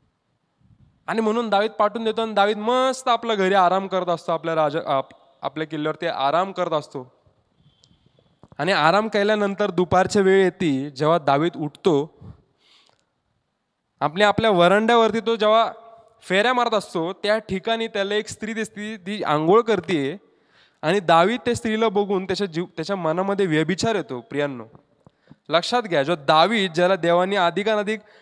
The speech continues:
आशीर्वादांनी भरलेलं आहे, दानांनी भरलेलं आहे, सगळ्या गोष्टींमुळे देवाने त्याला यश दिलेलं आहे, पण असा दावीद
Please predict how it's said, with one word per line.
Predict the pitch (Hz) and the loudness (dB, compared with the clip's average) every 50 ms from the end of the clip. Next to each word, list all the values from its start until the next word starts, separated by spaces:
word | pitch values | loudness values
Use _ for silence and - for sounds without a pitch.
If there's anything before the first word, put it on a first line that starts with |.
| _ _ - | _ _ -2
आशीर्वादांनी | 135 147 160 - 208 208 196 220 220 220 | 0 0 2 2 0 0 0 0 -2 0
भरलेलं | 185 165 165 165 175 202 208 | 2 2 2 2 2 2 0
आहे, | 202 185 | 0 2
दानांनी | 156 160 160 170 190 202 214 214 | 2 2 2 2 2 0 0 0
भरलेलं | 185 170 165 165 190 208 208 | 0 2 2 2 2 0 0
आहे, | 196 180 | 0 0
सगळ्या | - 190 190 202 | 0 2 2 2
गोष्टींमुळे | 202 185 196 180 185 - 214 214 208 214 | 2 2 2 0 0 -2 -4 -2 -2 -2
देवाने | 208 196 185 180 180 190 | 0 0 0 0 0 0
त्याला | 185 202 196 196 | 0 0 0 0
यश | 190 170 156 175 214 233 185 | 0 0 2 2 2 2 2
दिलेलं | 175 208 202 190 180 165 | 0 0 2 2 2 2
आहे, | 160 160 | 2 2
पण | 160 180 196 - | 2 0 -2 -2
असा | - 156 160 160 - 233 226 | 0 0 0 2 2 2 2
दावीद | 196 208 196 180 165 156 170 190 | 4 4 4 4 4 2 0 0